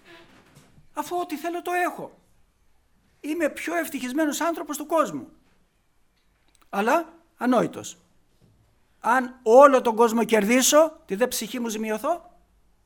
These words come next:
τι το όφελος; Δεν το σκέπτομαι αυτό. Και οποιοσδήποτε, ξέρεις, έρχεται και κάνει παρέα μαζί μου και είναι φίλος μου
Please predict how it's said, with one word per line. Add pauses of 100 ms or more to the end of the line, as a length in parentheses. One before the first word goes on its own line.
(120)
τι
το
όφελος; (920)
Δεν
το
σκέπτομαι
αυτό. (1200)
Και
οποιοσδήποτε,
ξέρεις, (220)
έρχεται
και
κάνει
παρέα
μαζί
μου
και
είναι
φίλος
μου